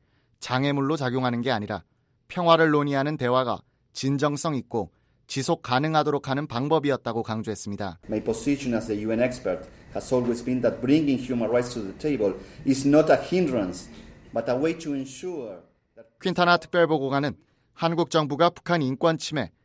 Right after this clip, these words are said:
Speaker 1: 책임 규명 노력을 기울이는 시민단체를 포함해 관계 당사자 모두와 논의를 확대하고 이들의 참여를 독려하길 바란다고도 말했습니다.
Speaker 2: I call upon the government of the Republic of Korea to hold further consultations with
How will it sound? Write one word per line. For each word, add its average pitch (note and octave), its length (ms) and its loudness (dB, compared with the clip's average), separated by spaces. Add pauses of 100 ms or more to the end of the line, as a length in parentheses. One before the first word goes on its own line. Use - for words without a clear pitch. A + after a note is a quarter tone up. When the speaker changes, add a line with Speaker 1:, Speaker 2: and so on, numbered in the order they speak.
(140)
Speaker 1:
책임 F3+ 360 -2
규명 D3+ 400 -2
노력을 C#3 300 0
기울이는 A#2 540 -4 (340)
시민단체를 D#3+ 760 0
포함해 C#3+ 520 2
관계 C#3 360 0
당사자 C#3 480 -2
모두와 A2+ 460 -4 (300)
논의를 C#3+ 520 2
확대하고 A2+ 560 -4 (500)
이들의 D3 340 4
참여를 F3 360 0
독려하길 D3+ 560 0
바란다고도 A#2+ 540 -2
말했습니다. G#2+ 600 -4 (160)
Speaker 2:
I C3+ 280 4
call F#3+ 320 6
upon C#3 440 4
the A#2 120 0
government D3 500 2
of A#2+ 120 -2
the A2+ 120 -4
Republic C3+ 640 4
of G2 280 0
Korea F2 560 -6 (580)
to B2+ 140 -4
hold D#3+ 500 0
further E3+ 640 6
consultations D3 1160 0
with A#2+ 220 -4